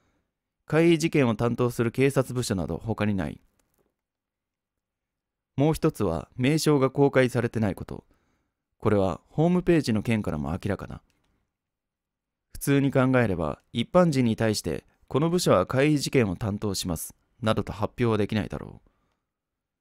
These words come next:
う。だから、名前を公開していないのだと考えることはできる。しかし、ここまで執拗に外部から隠されると、きな臭い予感がしてくる。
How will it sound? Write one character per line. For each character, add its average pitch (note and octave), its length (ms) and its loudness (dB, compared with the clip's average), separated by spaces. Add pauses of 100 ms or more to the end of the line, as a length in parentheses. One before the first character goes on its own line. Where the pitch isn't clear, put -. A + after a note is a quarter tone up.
(520)
う。 A#2+ 40 -6
だ A2 80 2
か G#2 100 -4
ら、 E2 240 -6 (220)
名 A2 100 0
前 D#3 220 2
を D#3 100 2
公 D#3+ 180 2
開 D#3 200 2
し - 60 -6
て D3 140 0
い C#3+ 60 0
な C#3+ 100 2
い C#3 60 2
の A#2+ 100 2
だ F2+ 120 -4
と G2 80 -8
考 A2 140 -4 (120)
え G2+ 80 2
る E2 80 -2
こ F2+ 80 -8
と D2+ 80 -8
は C2+ 80 -6
で D#2 100 -6
き - 100 -16
る。 - 100 -16 (840)
し - 100 -14
か C3 100 0
し、 E2+ 260 -4
こ - 160 -16
こ - 80 -6
ま E3 140 4
で C3 80 4
執 - 240 -6
拗 C#3 120 2
に C#3 120 0
外 C3+ 180 6
部 B2 80 2
か G2 100 -2
ら F#2+ 160 -2
隠 F#2+ 120 -6
さ - 180 -2
れ G#2+ 80 0
る F2+ 140 -6
と、 - 280 -12
き A#2+ 120 -6
な A#2+ 100 0
臭 A#2+ 220 -2
い F2 80 -2
予 F2 100 -6
感 E2 180 -6
が D2 100 -8
し - 60 -10
て - 80 -10
く - 120 -14
る。 - 100 -20